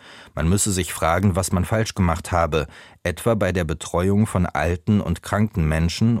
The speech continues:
oder den Schulschließungen. Reinhardt sprach sich zugleich dafür aus, nicht nur Experten, sondern Menschen aus der gesamten Gesellschaft in den Prozess einzubeziehen. Am Wochenende hatten bereits die Kassenärztliche Bundesvereinigung, K B V,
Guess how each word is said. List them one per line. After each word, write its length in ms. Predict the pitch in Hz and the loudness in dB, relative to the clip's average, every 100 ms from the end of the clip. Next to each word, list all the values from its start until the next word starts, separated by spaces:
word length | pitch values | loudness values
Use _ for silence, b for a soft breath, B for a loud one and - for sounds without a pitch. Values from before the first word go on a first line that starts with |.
| - | -2
oder 240 | 95 98 | -2 0
den 240 | 87 92 90 | 0 0 0
Schulschließungen. 1040 | - 110 113 - 78 73 - 71 62 - _ _ B B B B B | 0 0 0 -2 -4 -2 -2 -4 -4 -8 _ _ B B B B B
Reinhardt 560 | 71 80 92 104 107 | -2 2 2 2 0
sprach 400 | - - 78 82 | -6 -4 -2 -2
sich 220 | - 85 | -4 -8
zugleich 480 | - 78 76 80 101 | -8 -6 -2 0 0
dafür 360 | 107 92 92 - | -2 0 0 0
aus, 340 | 85 101 - B B B | 0 0 -2 B B B
nicht 280 | 95 - | -2 0
nur 140 | 98 90 | 0 0
Experten, 720 | 82 - - 80 87 - 131 143 B B | -2 -6 -2 -2 -2 0 0 0 B B
sondern 460 | - 104 107 104 92 | -4 2 4 4 4
Menschen 360 | 85 110 - 120 | 4 2 2 0
aus 200 | 104 - | 0 -2
der 100 | 98 | 0
gesamten 560 | 98 98 113 117 92 | 2 2 0 0 0
Gesellschaft 720 | 80 73 78 76 - 76 - | 0 0 0 -2 -2 -2 -4
in 160 | - 92 | -4 0
den 160 | 98 85 | 2 0
Prozess 520 | - 76 - 73 - | -4 -6 -4 -4 -4
einzubeziehen. 920 | 80 90 95 73 69 - 76 65 - _ _ _ B B B B B | -2 -2 -2 -6 -8 -6 -4 -6 -6 _ _ _ B B B B B
Am 160 | 90 92 | -2 0
Wochenende 520 | 95 127 104 120 117 | 2 2 2 4 4
hatten 240 | 110 117 | 2 2
bereits 420 | 98 92 95 101 | 2 2 0 -2
die 140 | - 90 | -6 -8
Kassenärztliche 960 | - 113 110 - 85 85 - 85 82 78 | -6 -2 0 0 -2 -4 -6 -6 -4 -2
Bundesvereinigung, 1120 | 90 104 90 - 71 69 73 73 87 117 117 | 2 2 2 0 -2 -2 -2 -2 0 0 0
K 220 | - 67 | -4 -4
B 160 | 69 | -4
V, 360 | 71 - 87 110 | -6 -2 0 0